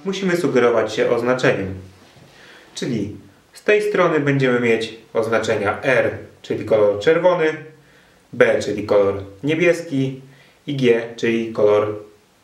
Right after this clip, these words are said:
zielony. Kolorem czarnym, czyli plusem, będzie oznaczenie V plus. Zaprezentowałem Państwu dzisiaj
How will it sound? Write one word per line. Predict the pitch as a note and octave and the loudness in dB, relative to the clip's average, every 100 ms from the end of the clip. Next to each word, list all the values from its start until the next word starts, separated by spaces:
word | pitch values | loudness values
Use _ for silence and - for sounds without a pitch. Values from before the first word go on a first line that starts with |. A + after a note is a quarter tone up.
| _ _ | _ _
zielony. | A2 B2+ B2 G2 F#2 - - _ _ _ _ _ _ - | 0 2 2 0 -8 -14 -20 _ _ _ _ _ _ 2
Kolorem | G#3 G3 E3+ D#3+ - - | 4 4 2 -2 -10 -2
czarnym, | F3 D#3+ C3+ G#2+ G#2+ - | 0 0 -2 -4 -8 -12
czyli | - B2+ | -8 -4
plusem, | D#3+ A3 G#3 E3+ D#3+ D#3 - - | 0 2 4 2 0 -6 -10 -2
będzie | D3+ C#3+ B2 | 0 2 2
oznaczenie | A#2+ A2 A#2+ A2+ A2 A2 G#2+ - | 2 -2 0 0 0 -2 -8 -2
V | G#2 G2+ G2+ - - | 0 0 -4 -14 -6
plus. | A2+ G2+ - - - _ _ _ _ _ _ - - - - - _ _ _ _ _ _ - - _ - | -2 -2 -4 -14 -20 _ _ _ _ _ _ -20 -20 -20 -20 -20 _ _ _ _ _ _ -20 -20 _ -2
Zaprezentowałem | B3 - A3+ A3+ A3 G#3+ G#3+ F#3+ | 0 2 2 0 0 0 0 0
Państwu | F#3+ F#3 - F#3 | -4 -4 -4 -4
dzisiaj | F3 E3+ D#3+ D3+ | -2 0 0 0